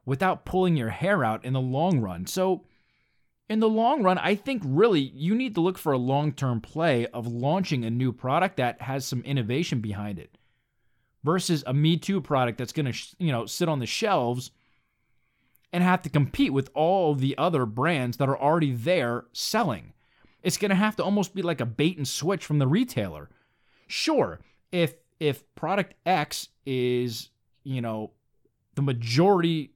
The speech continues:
holder of the market share, cool. If you come out with a product that the retailer's gonna make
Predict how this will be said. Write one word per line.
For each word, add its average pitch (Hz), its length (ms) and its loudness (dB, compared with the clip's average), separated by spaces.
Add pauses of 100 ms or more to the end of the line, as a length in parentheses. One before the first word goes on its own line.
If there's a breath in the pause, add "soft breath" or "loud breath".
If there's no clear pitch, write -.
(120)
holder 139 360 0
of 135 220 -4
the 131 260 -2
market 156 380 -2
share, 120 460 -6 (400 soft breath)
cool. 156 520 0 (720)
If 139 180 0
you 180 180 2
come 240 220 -2
out 180 120 0
with 151 100 -2
a 131 60 -2
product 113 600 -6 (300)
that 117 380 -2 (500)
the 143 120 0
retailer's 143 500 0
gonna 135 160 -2
make 120 320 -4